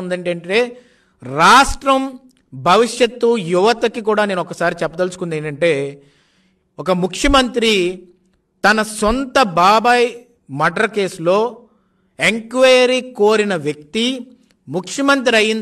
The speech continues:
తర్వాత ఈరోజు మొత్తం ట్విస్టుల మీద ట్విస్టులు తిరిగి తన తమ్ముడి మీదే నిందితుడిగా ఈరోజు ఉన్నప్పుడు మీకు సునీత గారికి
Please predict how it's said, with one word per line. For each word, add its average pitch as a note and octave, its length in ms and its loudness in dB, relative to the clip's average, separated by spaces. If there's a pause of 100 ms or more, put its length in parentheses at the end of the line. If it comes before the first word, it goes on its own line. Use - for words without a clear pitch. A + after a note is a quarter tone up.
తర్వాత D#3 420 0 (760)
ఈరోజు G#3+ 580 2
మొత్తం F#3+ 240 -4 (100)
ట్విస్టుల G3+ 480 -8
మీద A#3 140 0 (140)
ట్విస్టులు G#3 380 -8 (280)
తిరిగి F3+ 340 0 (680)
తన F3+ 180 0 (180)
తమ్ముడి A3 400 2 (100)
మీదే A3+ 320 0 (240)
నిందితుడిగా G#3 640 -2 (140)
ఈరోజు F3 320 -2
ఉన్నప్పుడు F3+ 380 2 (680)
మీకు A#3+ 500 0 (600)
సునీత A#3+ 440 0 (120)
గారికి A#3+ 320 2